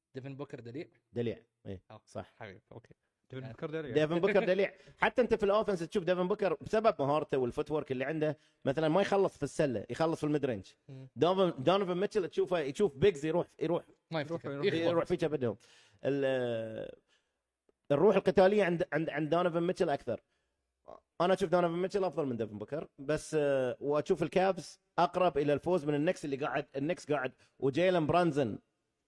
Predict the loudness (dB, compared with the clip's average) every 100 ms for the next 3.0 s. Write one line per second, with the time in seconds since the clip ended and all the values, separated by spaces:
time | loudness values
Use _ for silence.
0 | _ -6 0 0 2 2 4 4 4 2
1 | 0 2 2 2 0 -2 -6 -8 _ -4
2 | -4 -2 -2 0 -2 -2 -2 -2 -2 -2